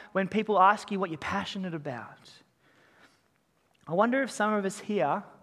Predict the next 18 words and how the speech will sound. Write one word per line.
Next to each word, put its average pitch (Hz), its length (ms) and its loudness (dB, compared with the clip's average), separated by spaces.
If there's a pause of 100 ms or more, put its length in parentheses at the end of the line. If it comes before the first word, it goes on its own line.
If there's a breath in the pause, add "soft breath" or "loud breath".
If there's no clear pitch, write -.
(540 soft breath)
say 185 300 -2
that 185 180 0
we're 165 160 0
captivated 165 800 -4
by 143 160 0
Jesus, 156 800 -10 (800)
but - 140 -8
yet 156 260 0
during 175 400 -2
the 151 100 -2
week 151 380 -4
we're 139 120 -4
captivated 143 760 -6
by 135 160 -6
so 147 380 -4
many 143 360 -4
other 120 260 -14
things. - 180 -20